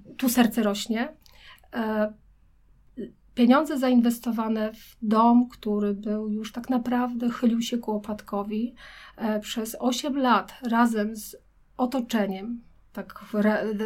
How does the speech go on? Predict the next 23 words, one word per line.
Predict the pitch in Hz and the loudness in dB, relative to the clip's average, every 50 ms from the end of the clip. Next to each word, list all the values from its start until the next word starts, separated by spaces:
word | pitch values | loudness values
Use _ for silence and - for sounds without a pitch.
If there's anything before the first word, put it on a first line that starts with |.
| 208 - | -4 -2
rośnie | 269 240 220 214 214 214 - - 220 | 2 6 6 6 6 6 4 6 6
napięcie, | 214 220 214 - 240 233 220 208 202 208 208 | 6 6 8 10 10 10 10 10 6 4 2
ile | - 214 214 | 4 4 4
tych | 226 233 226 | 4 2 2
pieniędzy, | - 240 240 233 247 240 220 214 202 208 - - - - | 6 8 8 10 12 10 10 10 6 4 -2 -8 -10 -10
prawda? | - 190 190 196 196 202 202 214 - - | -8 -8 -8 -6 -6 -4 -4 -4 -2 0
Osiem | 226 240 254 240 - 302 294 269 254 | 2 2 2 2 0 0 2 2 2
lat, | 226 214 208 214 220 233 233 - _ _ | 4 4 2 2 0 -2 -6 -12 _ _
trzydzieści | - - - 220 202 233 226 - - 254 | -10 -4 -2 -2 0 -2 -2 -2 -2 -2
budżetów, | 208 220 220 202 202 196 202 185 180 180 - 220 233 - - - - - - - _ _ | 0 0 -2 -4 -4 -2 -2 -4 -4 -6 -8 -10 -10 -12 -12 -16 -20 -20 -20 -20 _ _
milion | 240 226 240 254 262 277 269 277 254 220 | 8 10 10 10 8 6 2 0 0 -2
dwieście | 208 214 208 202 214 220 220 233 226 - - - 247 240 | -2 -4 -6 -4 -4 -4 -4 -2 -4 -6 -8 -6 -6 -6
trzydzieści | 233 - - - 202 202 208 202 208 202 - - 233 214 | -6 -6 -6 -6 -6 -4 -4 -6 -6 -8 -10 -12 -12 -8
pięć | - 208 208 - - | -8 -8 -8 -8 -10
tysięcy. | 214 214 - 208 196 214 233 214 - 233 240 233 - - | -10 -10 -8 -8 -8 -8 -8 -10 -10 -12 -14 -12 -6 -6
Więc | 233 226 | -6 -4
po | - 226 | -4 -8
prostu, | 214 - 240 240 240 233 - - 262 254 269 285 294 - - - - - - - - | -8 -4 -2 -2 -2 -2 -2 -4 -2 -2 -2 -2 -6 -10 -16 -20 -20 -20 -20 -14 -4
e, | - 240 226 220 220 220 220 220 220 220 214 220 214 214 214 220 214 - _ _ _ _ _ _ - | -2 0 0 0 0 -2 -2 -4 -4 -4 -4 -4 -4 -4 -6 -6 -8 -12 _ _ _ _ _ _ 0
jak | 254 220 214 214 | 2 2 2 2
na | - 214 | 2 2
jedną | 214 226 240 285 | 4 4 4 4
organizację, | 294 285 240 269 254 254 254 233 233 214 214 208 - - 220 196 202 214 240 | 4 2 2 0 2 2 2 0 0 -2 -2 -4 -4 -4 -4 -4 -4 -4 -6